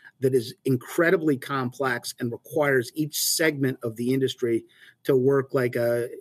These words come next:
in-, intricate ballet of, uh, of moves. And so how do we, how do we keep that going, um, uh, with, with, uh, the multitude of actors that are out there? So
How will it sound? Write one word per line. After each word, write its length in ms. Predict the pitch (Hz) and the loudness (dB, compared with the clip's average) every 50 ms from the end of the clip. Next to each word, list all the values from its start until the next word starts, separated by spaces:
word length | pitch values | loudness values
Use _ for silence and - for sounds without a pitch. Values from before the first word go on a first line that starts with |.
| - - | -8 -2
in-, 240 | 151 160 160 165 190 - - - 143 151 - - | 2 2 4 4 2 0 -2 -6 -10 -8 -2 0
intricate 600 | 185 190 190 - 180 180 - - 160 135 120 120 | 0 0 2 2 -2 0 0 0 -2 -2 -2 -2
ballet 640 | 107 131 131 131 131 135 139 135 127 113 95 - - - - - _ _ - | -2 0 0 2 0 2 2 2 2 0 0 -4 -10 -18 -20 -20 _ _ -4
of, 220 | 131 117 107 131 - 139 | -4 -4 -4 -4 -6 -4
uh, 240 | 135 127 135 135 - - | -2 0 -2 -2 -2 -2
of 220 | 135 127 113 107 | -2 -2 0 2
moves. 600 | 131 139 147 151 135 131 113 104 - - - - _ - - - - - - | 2 4 6 6 6 4 2 0 -4 -8 -8 -8 _ -16 -20 -20 -14 -6 -2
And 180 | 147 143 135 | 0 2 2
so 540 | 127 - 165 147 143 143 139 139 135 - - - - | 2 2 4 4 4 6 6 6 4 4 2 -4 -14
how 320 | - - - 165 170 196 | -10 -4 0 2 2 4
do 100 | 196 190 | 4 4
we, 460 | 170 165 156 151 143 139 135 127 - _ _ _ _ _ _ _ _ _ _ | 4 4 2 2 0 0 -2 -6 -10 _ _ _ _ _ _ _ _ _ _
how 220 | - - 156 165 | -8 -4 -2 2
do 100 | 175 185 | 2 2
we 200 | 175 170 160 135 | 2 2 0 -2
keep 420 | 120 - - - - 190 190 - - | -4 -8 -12 -8 -8 -8 -6 -4 -4
that 260 | 143 139 131 110 98 | -2 -2 -2 -4 -6
going, 560 | 131 131 143 143 135 123 113 110 113 123 - - - | -4 -2 0 0 0 0 -2 -2 -6 -8 -10 -12 -12
um, 400 | 127 123 123 123 123 120 120 123 _ _ _ _ _ - - | -10 -8 -8 -6 -8 -8 -10 -12 _ _ _ _ _ -8 -4
uh, 140 | 135 135 135 - | -2 -2 -2 -2
with, 500 | - 139 127 127 143 151 147 139 - - 135 | -4 -2 0 2 4 4 4 2 0 -6 -4
with, 240 | 131 139 135 131 131 - | 0 0 0 0 -2 -4
uh, 220 | 143 131 135 131 | -4 -4 -4 -4
the 300 | 120 131 123 120 117 - _ _ - - _ - | -4 -4 -4 -4 -6 -10 _ _ -20 -18 _ -2
multitude 640 | 139 143 160 190 190 - 160 127 - 160 156 139 | 2 4 4 4 4 2 0 0 2 0 2 2
of 140 | 139 117 139 | 2 0 -2
actors 460 | 131 127 139 143 139 - 143 131 - | -2 -2 -2 -2 0 2 0 0 0
that 100 | 123 110 | -2 -6
are 120 | 113 117 120 | -4 -2 -2
out 240 | 127 135 135 131 | 0 0 -2 -2
there? 160 | - 123 120 117 | -2 -2 -2 -2
So 280 | - - 127 117 - | -2 -2 -2 -2 -4